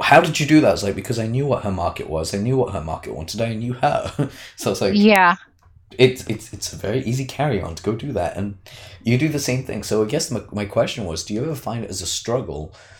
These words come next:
Speaker 1: Or maybe you don't, because you've really dialed your thing in. Me, I'm still, like, dialing my shit in from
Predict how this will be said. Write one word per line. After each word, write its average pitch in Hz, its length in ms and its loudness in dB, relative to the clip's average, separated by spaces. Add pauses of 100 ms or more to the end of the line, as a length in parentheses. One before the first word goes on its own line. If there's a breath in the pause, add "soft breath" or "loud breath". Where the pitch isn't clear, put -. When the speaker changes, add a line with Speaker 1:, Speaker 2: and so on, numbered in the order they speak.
(380 soft breath)
Speaker 1:
Or 123 80 -4
maybe 151 200 0
you 110 140 -2
don't, 80 280 -6
because 87 300 -10
you've 92 180 -10
really 95 240 -4
dialed 82 280 -4
your 82 120 -4
thing 80 200 -12
in. 82 120 -8
Me, 85 140 -8
I'm 78 140 -10
still, 76 180 -10
like, 71 220 -12
dialing 73 280 -12
my - 80 -18
shit 82 240 -8
in 78 220 -10
from - 260 -18